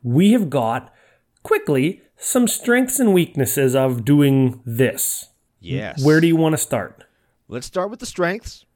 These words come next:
Speaker 2: and then we'll talk about some weaknesses, and then we'll talk about more good things. It's a compliment sandwich, Ryan.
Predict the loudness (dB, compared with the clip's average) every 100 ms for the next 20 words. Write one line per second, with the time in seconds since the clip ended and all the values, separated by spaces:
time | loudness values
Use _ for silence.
0 | _ _ _ _ _ _ -14 -10 -6 -4
1 | -6 -4 -4 -4 -8 -10 -8 -8 -10 -6
2 | -4 -4 -8 -10 -8 -6 -8 -8 -8 -8
3 | -14 -12 -10 -10 -12 -14 -18 -20 -16 -14
4 | -12 -8 -6 -6 -8 -8 -8 -10 -12 -12
5 | -14 -14 -14 -14 -16 -18 -20